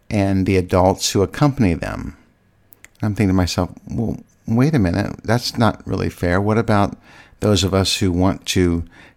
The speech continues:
check out children's books but don't have children?" I, I instantly felt discriminated against because I didn't have children. And then I was starting to think, "W-,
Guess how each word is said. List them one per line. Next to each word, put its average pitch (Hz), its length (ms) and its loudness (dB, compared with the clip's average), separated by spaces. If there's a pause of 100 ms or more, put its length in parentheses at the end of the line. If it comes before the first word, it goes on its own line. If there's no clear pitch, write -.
check - 260 0
out 92 180 -2
children's 110 420 2
books - 340 -2
but 98 160 -4
don't 92 160 2
have 92 160 0
children?" 90 580 -4 (1000)
I, 104 180 2
I 107 200 0 (180)
instantly 135 500 4
felt 101 300 -2
discriminated 101 580 2
against 87 400 -2
because 90 300 -2
I 87 80 2
didn't 87 240 0
have 85 180 -2
children. - 540 -2 (600)
And 123 220 6
then 190 160 6
I 214 80 6
was 117 180 4
starting 95 300 2
to 92 60 2
think, - 340 -2 (380)
"W-, - 400 -10